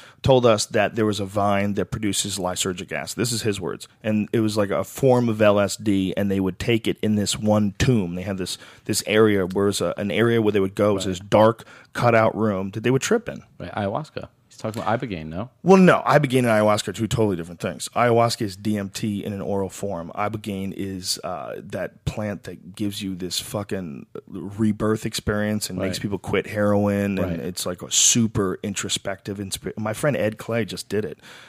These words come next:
Speaker 1: and he,
Speaker 2: Really?
Speaker 1: it ch-, oh my God. He went down to Mexico to an ibogaine clinic. He had a painkiller thing. He had, you know, had surgeries. He's an M M A guy.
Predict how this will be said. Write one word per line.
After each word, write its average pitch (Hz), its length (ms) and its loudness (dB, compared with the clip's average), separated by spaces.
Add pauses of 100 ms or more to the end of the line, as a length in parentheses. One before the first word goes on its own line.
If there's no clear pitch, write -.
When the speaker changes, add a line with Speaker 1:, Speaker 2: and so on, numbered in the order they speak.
Speaker 1:
and 92 380 -6
he, - 200 -6
Speaker 2:
Really? 120 240 0
Speaker 1:
it 95 100 -6
ch-, - 240 0
oh 151 180 2
my 90 300 -4
God. 113 360 -2
He 147 100 -4
went 139 180 -2
down 135 140 0
to 98 80 -4
Mexico 110 460 -2
to 110 120 -8
an 90 100 -8
ibogaine 101 460 -6
clinic. 117 440 -8 (240)
He 131 140 0
had 135 160 0
a - 40 4
painkiller 131 680 -2
thing. 139 320 -6
He 107 140 -6
had, 101 160 -6
you 107 100 -6
know, 92 100 -4
had 92 160 -10
surgeries. 101 500 -4
He's 120 120 -2
an 95 140 -2
M 101 120 -6
M 95 120 -6
A 92 100 -6
guy. 98 260 -6